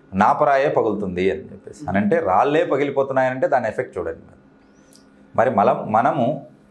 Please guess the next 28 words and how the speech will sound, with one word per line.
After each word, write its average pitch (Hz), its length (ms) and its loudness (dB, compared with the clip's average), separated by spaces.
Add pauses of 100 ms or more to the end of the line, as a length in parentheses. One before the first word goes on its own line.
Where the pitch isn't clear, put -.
వీటి 147 280 2
నుంచి 131 180 -4 (120)
ఎలాంటి 151 280 2 (100)
జాగ్రత్తలు 127 440 0 (100)
తీసుకోవాలి, 80 480 -6 (520)
వాటి 139 300 2
నుంచి 151 160 -2 (100)
బయటపడాలంటే 123 600 2
మనం 135 220 2 (120)
తీసుకోవాల్సిన 120 460 -2 (120)
జాగ్రత్తలు 101 480 2
ఏంటి? 80 180 -10 (480)
కొద్దిసేపు 139 380 2
పక్కకు 147 240 2
పెడదాం, 104 300 2
దాన్ని 104 260 0
నమ్మడమా 131 440 2
లేదా 113 260 2
అనేది 101 260 -2
కాదు. - 160 -10 (240)
మీకు 123 200 -2 (600)
ఒక 123 180 0
పార్టీకి 135 340 0
వెళ్ళొచ్చారు, 107 460 2 (220)
బాగా 104 240 2
వినండి, 92 280 -4 (760)
బాగా 131 400 2 (100)
తిరిగారు, 127 420 2